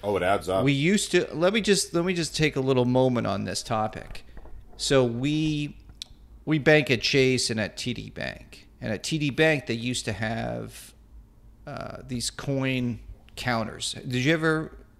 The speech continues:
Speaker 2: uh, bank at T D Bank?
Speaker 1: Uh, no, but we have coin
Speaker 2: Okay, s-
Speaker 1: counters at my bank.
Speaker 2: Okay, so they used to have these cool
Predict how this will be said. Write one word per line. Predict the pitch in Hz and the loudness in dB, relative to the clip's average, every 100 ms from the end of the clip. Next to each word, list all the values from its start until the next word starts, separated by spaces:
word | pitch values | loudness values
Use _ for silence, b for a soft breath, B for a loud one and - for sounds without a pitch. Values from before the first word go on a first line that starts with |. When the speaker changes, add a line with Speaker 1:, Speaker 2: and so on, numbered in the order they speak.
| - | -10
Speaker 2:
uh, | 127 123 127 | -4 -2 0
bank | 135 139 131 | 0 0 -2
at | - | -2
T | 143 | -2
D | 143 | -2
Bank? | 135 151 - - - - - - | -4 -6 -10 -20 -20 -20 -20 -14
Speaker 1:
Uh, | 80 80 80 76 76 71 71 | -10 -8 -8 -8 -8 -10 -12
no, | 71 64 - - - | -12 -12 -14 -18 -6
but | 123 113 | 0 2
we | 117 | 4
have | 117 101 - | 4 2 0
coin | 127 | 2
Speaker 2:
Okay, | 104 110 | 4 2
s- | - | 2
Speaker 1:
counters | 80 78 76 67 | -2 -6 -12 -12
at | 69 69 | -14 -12
my | 65 | -14
bank. | 65 62 64 - - - - - - - - - - | -14 -16 -16 -20 -20 -20 -20 -20 -20 -20 -20 -14 0
Speaker 2:
Okay, | 143 127 104 | 2 4 4
so | - 131 120 117 - - - - - | 6 6 6 4 0 -8 -20 -20 -10
they | 127 135 | 4 6
used | 135 131 | 6 6
to | 135 | 6
have | 120 | 6
these | 120 | 2
cool | - 151 135 | 0 2 2